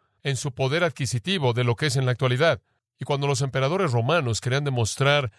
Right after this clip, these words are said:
su riqueza increíble y mostrar cuán ricos eran, disolvían perlas en vinagre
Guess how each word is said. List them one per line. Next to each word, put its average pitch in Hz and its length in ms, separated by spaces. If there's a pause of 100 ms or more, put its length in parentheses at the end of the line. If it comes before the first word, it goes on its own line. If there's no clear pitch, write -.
(180)
su - 280
riqueza 165 500
increíble 156 640
y 131 60
mostrar 156 680
cuán 175 300
ricos 147 500
eran, 120 400 (440)
disolvían 147 580
perlas 175 480
en 127 140
vinagre 127 640